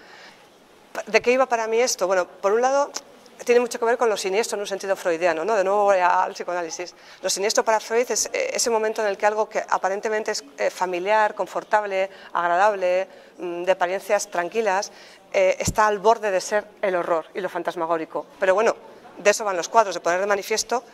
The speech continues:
que este reino burgués, aparentemente confortable, no es sino una especie de horrorosa cárcel, violenta también. Y por eso aparecía la doncella de Botticelli.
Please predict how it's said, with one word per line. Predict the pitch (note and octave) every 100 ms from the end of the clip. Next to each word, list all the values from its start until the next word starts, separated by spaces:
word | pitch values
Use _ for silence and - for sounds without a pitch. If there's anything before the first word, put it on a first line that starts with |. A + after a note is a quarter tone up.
| - -
que | F#3+
este | - - G3+ - - -
reino | G3+ A3 A3
burgués, | F#3+ F3+ G3+ C#4 - - -
aparentemente | - F#3 G3 G#3+ G#3+ G#3
confortable, | G3 F#3+ - G3+ A3
no | F#3
es | G3+
sino | F#3
una | F3+
especie | E3+ F#3+ G#3+
de | F#3
horrorosa | E3 E3 F3 G#3
cárcel, | F#3 F#3 - D#3+ - - -
violenta | F#3+ G#3 F#3+ G3 F#3+ E3+
también. | E3 D#3 D3+ D#3 - -
Y | -
por | F3
eso | F3 F#3+
aparecía | F#3 F#3 G3 F3+
la |
doncella | F3 F3 F3 E3+
de |
Botticelli. | E3 E3 - D#3+ D3+